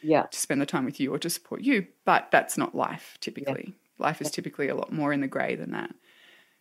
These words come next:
Speaker 2: Uh, and I found that that really helped her to understand it. And it's a good kind of visual to draw her back to if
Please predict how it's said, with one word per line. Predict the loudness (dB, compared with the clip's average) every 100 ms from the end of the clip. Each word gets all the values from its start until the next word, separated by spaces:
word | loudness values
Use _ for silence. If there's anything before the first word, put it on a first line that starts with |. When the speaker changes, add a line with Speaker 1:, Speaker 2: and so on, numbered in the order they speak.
| _ 6
Speaker 2:
Uh, | 8 10
and | 8
I | 8
found | 8 10
that | 10 12
that | 10 10
really | 8 10 10 8
helped | 6 4 4 -2
her | 2 4 2
to | 0
understand | 0 0 -2 0 0
it. | 2
And | 2
it's | 2 2
a |
good | 6 6 8
kind | 8 8
of | 8 8
visual | 6 6 4 2 2
to | 0 2 4 2 0 -8 -2
draw | 4 6
her | 6 0
back | 0 -4 -4
to | 0 2 2
if | 0 -4